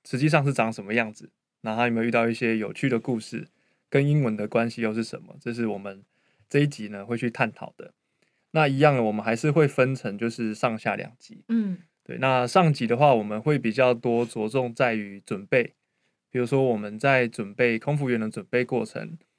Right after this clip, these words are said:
Speaker 1: 呃，大概是怎么样去做准备。那比较多人会担心的就是英文的问题嘛，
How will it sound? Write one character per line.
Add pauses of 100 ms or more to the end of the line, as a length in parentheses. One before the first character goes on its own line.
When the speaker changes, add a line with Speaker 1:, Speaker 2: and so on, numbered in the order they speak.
(360)
Speaker 1:
呃，
大
概
是
怎
么
样
去
做
准
备。
那 (200)
比
较
多
人
会 (300)
担
心
的
就
是
英
文
的
问
题
嘛，